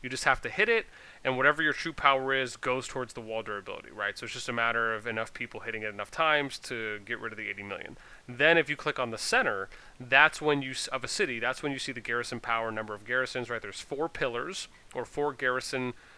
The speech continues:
uh, branches that are in a city once you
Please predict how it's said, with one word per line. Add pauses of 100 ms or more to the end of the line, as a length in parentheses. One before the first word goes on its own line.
(140)
uh,
branches
that
are (100)
in (100)
a
city
once
you